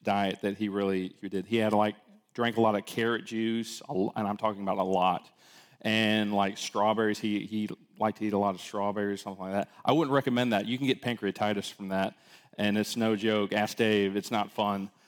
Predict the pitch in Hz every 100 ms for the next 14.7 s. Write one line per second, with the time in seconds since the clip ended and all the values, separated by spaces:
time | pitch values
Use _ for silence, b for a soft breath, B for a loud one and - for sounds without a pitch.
0 | b b - 110 104 101 98 107 107 104
1 | 101 101 101 117 127 131 120 - 120 110
2 | 107 104 113 - _ _ 117 98 101 101
3 | - 113 98 - 113 101 - 104 95 -
4 | - 98 98 95 90 - 92 90 B B
5 | B - 127 131 127 139 151 202 190 147
6 | - 196 185 151 - _ _ - 127 165
7 | 160 139 127 120 113 107 104 95 101 90
8 | 110 107 123 123 - 113 101 95 - _
9 | _ _ - 107 92 90 95 - 98 -
10 | 101 92 104 101 95 - - 101 - -
11 | _ _ - 95 92 - - 113 110 117
12 | 104 107 120 123 131 127 120 120 - 113
13 | 110 B B B B - 107 104 98 151
14 | 151 131 123 113 104 98